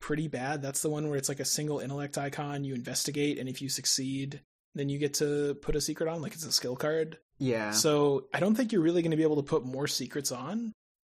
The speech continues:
Speaker 1: but even with just three, I think it's pretty good.
Speaker 2: Yeah, and again, there's calling in favors, right? Like, y-, y-, you can't really underestimate that, even though I think you lose the ward if you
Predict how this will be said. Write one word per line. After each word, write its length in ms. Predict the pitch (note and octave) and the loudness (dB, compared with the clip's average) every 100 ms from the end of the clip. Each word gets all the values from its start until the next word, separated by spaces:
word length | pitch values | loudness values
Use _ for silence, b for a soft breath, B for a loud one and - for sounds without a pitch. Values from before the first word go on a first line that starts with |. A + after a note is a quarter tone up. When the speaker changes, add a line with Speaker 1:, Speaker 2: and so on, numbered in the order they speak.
| _ - | _ -4
Speaker 1:
but 220 | D3+ E3+ E3 | 4 4 4
even 280 | F#3+ A#3 G3 | 2 6 6
with 120 | F#3 | 6
just 240 | F3+ - | 4 2
three, 240 | C3+ D#3 C3+ | 0 0 0
I 40 | |
think 180 | C3+ A#2+ | -4 -4
it's 140 | - | -4
pretty 240 | - B2 G#2+ | -4 -6 -8
good. 280 | F#2 - - _ _ | -10 -10 -18 _ _
Speaker 2:
Yeah, 440 | D#3 C#3 C3+ B2 A#2+ | -2 2 2 0 0
and 120 | G3+ | -2
again, 180 | C#4 D#4+ | 0 0
there's 140 | G3+ | 0
calling 240 | - C4 A3 | 0 2 2
in 80 | D3 | 2
favors, 480 | F3+ C#3+ A2+ - | 2 4 0 -2
right? 220 | A#2+ C#3+ - | -2 -2 -4
Like, 240 | - D3 C#3 | -6 -4 -4
y-, 100 | - | -8
y-, 160 | D#3 - | -12 -12
you 120 | C#3+ | -8
can't 200 | C#3+ G#3 | -6 -4
really 380 | D#3 C#3+ B2+ B2+ | 0 0 0 -2
underestimate 500 | C3+ B2 B2 C3+ A#2+ | -2 -2 0 -4 -2
that, 120 | A#2 | 2
even 140 | E3+ G3+ | 2 2
though 180 | D#3+ - | 0 0
I 100 | C#3+ | -2
think 160 | A#3 G3 | -2 -4
you 60 | G#2+ | -2
lose 260 | B2 C3 | -2 0
the 80 | A2+ | 0
ward 240 | G#2+ A#2 | 2 0
if 140 | A#2 - | -2 -6
you 200 | F#2+ | -10